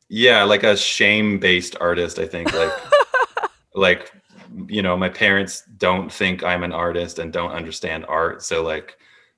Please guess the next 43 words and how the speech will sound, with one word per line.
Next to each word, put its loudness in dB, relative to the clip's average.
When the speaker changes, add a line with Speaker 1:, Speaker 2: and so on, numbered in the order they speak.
Speaker 1:
I've -2
always 0
kinda -4
thought, -4
like, -4
"Oh, 2
no, 0
I'm -2
just," -4
you -8
know, -8
but 4
I've 4
drawn 4
since -6
I -2
was, -4
like, -4
a -6
kid. 0
I've, -2
I've -4
always 2
been -4
very 0
creative. -2
It's -10
just, -4
like, -6
I -4
Speaker 2:
Yeah. -6
Speaker 1:
came 0
from -2
a -2
family 0
where -2
that -2
was -6
not -4
valued -2
at -2
all. -6
But 0